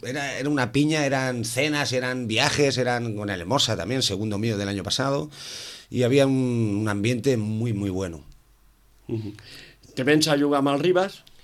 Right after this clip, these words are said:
Speaker 2: eh?
Speaker 1: Sí, estuve con Casado,
Speaker 2: Ujú.
Speaker 1: <laughs> de jugador, primer año bien, segundo <laughs> prácticamente no me sacaba mucho, a lo mejor era, <laughs> era para que me entrenara para entrenador.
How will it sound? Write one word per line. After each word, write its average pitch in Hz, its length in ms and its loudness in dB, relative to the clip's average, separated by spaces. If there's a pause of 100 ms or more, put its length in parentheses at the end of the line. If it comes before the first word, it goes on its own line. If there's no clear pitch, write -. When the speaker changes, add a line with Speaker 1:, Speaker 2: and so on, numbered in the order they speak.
(200)
Speaker 2:
eh? 170 240 -4
Speaker 1:
Sí, - 240 -6
estuve 104 320 -4
con 101 100 -4
Casado, 120 560 -2 (180)
Speaker 2:
Ujú. 117 400 -2
Speaker 1:
<laughs> - 0 -
de 113 120 -8
jugador, 117 500 0 (400)
primer 107 220 -2
año 110 240 0
bien, 123 160 0
segundo 120 360 2 (120)
<laughs> - 100 0
prácticamente 123 680 -2
no 117 100 -2
me 113 80 0
sacaba 113 340 -2
mucho, 143 460 -2 (460)
a 160 60 2
lo 127 80 0
mejor 147 180 4
era, 139 540 6 (180)
<laughs> - 260 -8
era 151 240 2
para 147 120 4
que 143 60 6
me 139 60 0
entrenara 135 400 2
para 127 140 0
entrenador. 123 560 2